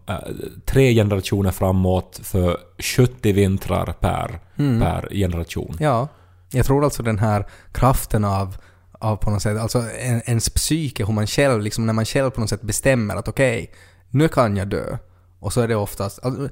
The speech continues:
Speaker 2: oftast är det ju sådär med riktigt, riktigt gamla par. När den här ena dör,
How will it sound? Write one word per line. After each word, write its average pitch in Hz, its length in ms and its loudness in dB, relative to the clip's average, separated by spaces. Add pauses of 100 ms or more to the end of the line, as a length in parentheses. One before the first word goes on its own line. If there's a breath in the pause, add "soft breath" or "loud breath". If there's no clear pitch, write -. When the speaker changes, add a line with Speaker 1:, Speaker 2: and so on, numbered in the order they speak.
(220 loud breath)
Speaker 2:
oftast 147 360 2
är 139 60 4
det 127 60 6
ju 120 60 4
sådär 120 160 2
med 113 140 2
riktigt, 123 360 0
riktigt 104 260 -4
gamla 101 340 -2
par. 104 480 0
När 113 160 -2
den 107 180 0
här 113 80 0
ena 113 400 0
dör, - 400 -8